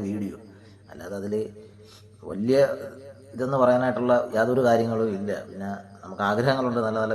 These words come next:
വീഡിയോസ് ചെയ്യണമെന്നുള്ളത്. അപ്പം നല്ല നിങ്ങൾക്ക് ഇഷ്ടപ്പെട്ട ഒരു കണ്ടന്റ്, നിങ്ങളുടെ ഒരു കുറച്ച് സബ്സ്ക്രൈബർമാരെയൊക്കെ കിട്ടിയാലേ നമുക്ക് മുന്നോട്ട് പോകാനൊക്കെ ഉള്ളൂ. അപ്പം എ-, എനിക്കൊരു, ഏ, ചാനലിൽ ഞാൻ ഇടുന്ന വീഡിയോസിൽ വരുന്ന ചെറിയ ചെറിയ, ഏ, തെറ്റുകുറ്റങ്ങൾ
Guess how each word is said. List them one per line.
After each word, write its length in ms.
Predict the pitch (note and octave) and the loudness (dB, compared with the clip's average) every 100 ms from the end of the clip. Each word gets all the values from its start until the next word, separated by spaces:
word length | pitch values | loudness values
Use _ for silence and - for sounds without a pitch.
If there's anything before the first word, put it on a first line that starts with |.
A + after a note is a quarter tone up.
| G#2+ | -4
വീഡിയോസ് 300 | A2 G#2+ G#2+ | -2 -4 -2
ചെയ്യണമെന്നുള്ളത്. 560 | G2+ G2 F#2+ F2 E2 - - - | -4 -4 -8 -12 -14 -18 -20 -20
അപ്പം 200 | - F#2 | -18 -12
നല്ല 180 | F#2+ G2+ | -8 -6
നിങ്ങൾക്ക് 280 | G2+ G#2 A2 G#2 - G2 | -4 -4 -4 -6 -10 -18
ഇഷ്ടപ്പെട്ട 340 | - A2 G#2+ G#2+ | -10 -8 -6 -4
ഒരു 60 | G#2 G2+ | -4 -6
കണ്ടന്റ്, 360 | G2 G2 F#2 - | -6 -8 -8 -14
നിങ്ങളുടെ 260 | G2 G2+ G#2 G#2 | -10 -4 -2 -2
ഒരു 100 | G2+ G3+ G3 | -4 -6 -10
കുറച്ച് 200 | G2 G#3 G3 | -10 -8 -6
സബ്സ്ക്രൈബർമാരെയൊക്കെ 920 | G3 - G2+ G2 G2 G2+ G#2 G2+ G#2 | -8 -8 -8 -6 -8 -8 -6 -6 -8
കിട്ടിയാലേ 400 | F#2+ G2 G#2+ G#2 G2+ - - - | -10 -2 0 0 -4 -10 -18 -10
നമുക്ക് 200 | G2+ G#2+ | -8 -4
മുന്നോട്ട് 260 | G#2 G2 G2+ | -4 -4 -6
പോകാനൊക്കെ 300 | F2+ F2 - | -8 -10 -16
ഉള്ളൂ. 120 | - - - - - - - | -20 -20 -20 -20 -20 -20 -12
അപ്പം 140 | - A2+ A2+ | -6 -2 -4
എ-, 80 | - A2+ A#2 | -6 -4 0
എനിക്കൊരു, 440 | B2 C3 F3 E3+ E3+ - - - - - - - - - - - - - A#2 C#3+ - | 0 0 2 2 2 -2 -10 -18 -20 -20 -20 -20 -20 -20 -20 -20 -20 -20 -20 -14 -8
ഏ, 80 | - B2+ C3 B2+ B2+ B2+ B2 - | -6 -4 -2 0 0 0 -2 0
ചാനലിൽ 320 | A#2+ B2+ C3+ B2+ | 0 2 0 2
ഞാൻ 100 | B2+ B2+ | 2 0
ഇടുന്ന 200 | B2 B2 | 0 2
വീഡിയോസിൽ 380 | A#2+ B2 A#2+ B2+ A#2+ | 4 4 4 4 2
വരുന്ന 180 | A2+ A#2 A#2 | 2 2 0
ചെറിയ 180 | A#2+ A#2+ | 0 2
ചെറിയ, 200 | A#2+ A#2+ A2+ - A#2 - - - - - - - A#2+ | 2 2 2 0 -10 -18 -20 -20 -20 -20 -20 -6 -4
ഏ, 60 | B2 - B2 - | -4 -6 -12 -8
തെറ്റുകുറ്റങ്ങൾ 520 | G#2+ C#3 C3+ C#3 | -2 0 2 2